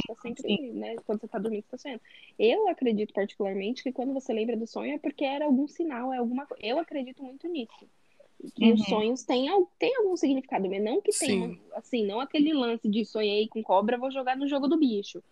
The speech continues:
Speaker 1: Não é disso que eu tô
Speaker 2: Uhum.
Speaker 1: falando, mas,
Speaker 2: A
Speaker 1: é,
Speaker 2: pessoa
Speaker 1: que tem
Speaker 2: que
Speaker 1: algum sinal, que tem
Speaker 2: você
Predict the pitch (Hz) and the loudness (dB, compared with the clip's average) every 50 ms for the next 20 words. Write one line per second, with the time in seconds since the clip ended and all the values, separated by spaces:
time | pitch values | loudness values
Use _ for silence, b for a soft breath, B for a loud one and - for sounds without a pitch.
0 | _ _ _ _ - - 202 196 202 208 214 226 233 226 220 - - - 466 427 | _ _ _ _ -10 -4 0 2 2 4 6 8 8 8 10 8 8 6 4 4
1 | 330 247 214 202 175 170 - _ B B B 311 277 - 208 196 190 190 190 185 | 2 2 2 2 0 -2 -6 _ B B B -12 -6 -4 -2 -2 -2 -2 0 2
2 | 180 190 202 - _ _ - - - - - 202 208 240 - 262 240 226 220 233 | 4 2 2 0 _ _ -20 -16 -8 -4 2 6 8 8 8 10 8 10 10 10
3 | 240 262 269 370 494 453 339 - 277 285 - - 302 254 254 226 226 226 233 - | 8 6 4 6 8 8 8 8 8 4 2 2 2 2 2 2 0 0 -2 -2
4 | 247 - - 269 269 302 202 202 190 196 202 202 202 - 190 190 180 175 180 | -2 -2 -2 0 4 8 8 8 10 8 6 6 4 2 0 -2 -2 -4 -6